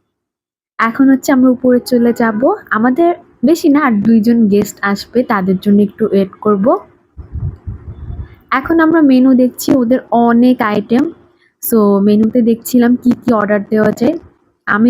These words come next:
একটু দেখছিলাম। যদিও বার্থডে বয় অর্ডার দিবে, so আমার অর্ডার দেওয়ার মতন কিছুই নেই। ওদের সবই চাইনিজ আইটেম, বাংলা তেমন কোনো আইটেম নেই। আর খিলগাঁওতে শুনেছি ওদের রেস্টুরেন্টটা সবার ফার্স্ট রেস্টুরেন্ট, so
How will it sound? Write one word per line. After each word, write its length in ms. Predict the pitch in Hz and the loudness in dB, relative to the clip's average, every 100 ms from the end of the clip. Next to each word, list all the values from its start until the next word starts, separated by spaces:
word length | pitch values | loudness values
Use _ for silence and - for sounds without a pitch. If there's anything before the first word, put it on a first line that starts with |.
| 247 | 2
একটু 140 | - 220 220 | 0 0 -2
দেখছিলাম। 460 | - - 214 226 294 - _ _ _ _ - | -2 -2 -2 -2 -4 -10 _ _ _ _ -4
যদিও 280 | 269 254 370 453 | -2 2 0 0
বার্থডে 280 | 320 277 302 302 | 0 0 0 0
বয় 140 | 302 247 | 0 0
অর্ডার 220 | 240 233 226 | 0 0 0
দিবে, 200 | 240 254 254 | 2 0 0
so 80 | 247 208 202 202 - _ _ 494 | -2 0 0 -6 -16 _ _ -2
আমার 160 | 427 240 | 0 2
অর্ডার 180 | 196 190 | 0 0
দেওয়ার 160 | 196 202 202 | 0 0 0
মতন 220 | 208 240 247 - | 0 2 0 0
কিছুই 360 | 220 - 254 240 | -4 0 2 4
নেই। 120 | 233 285 - _ _ _ _ _ _ _ _ _ | 2 0 -6 _ _ _ _ _ _ _ _ _
ওদের 240 | 254 277 359 311 | -2 0 0 -2
সবই 240 | 226 285 285 | 0 0 0
চাইনিজ 340 | 220 208 220 - 202 | 0 0 0 0 -2
আইটেম, 260 | 196 247 294 220 | 0 2 2 2
বাংলা 240 | 202 214 208 | 0 0 -2
তেমন 200 | 208 208 202 | -2 -2 0
কোনো 140 | 202 180 | 0 2
আইটেম 280 | 180 196 190 196 | 0 0 0 2
নেই। 100 | 240 - 269 - 202 | 0 -4 -10 -6 -4
আর 100 | 196 190 | -4 -2
খিলগাঁওতে 540 | - 247 247 262 269 311 - | 0 2 2 0 0 -2 2
শুনেছি 400 | 269 262 - 285 254 | 2 2 0 0 2
ওদের 180 | 220 226 220 | 2 2 2
রেস্টুরেন্টটা 460 | 214 - 214 208 220 | 0 -2 -2 -2 -4
সবার 260 | 196 185 190 190 | -2 -2 -2 -2
ফার্স্ট 280 | 185 185 - 190 | -4 -4 -4 -2
রেস্টুরেন্ট, 480 | 185 - 196 190 | -2 0 0 0
so 60 | 190 | -2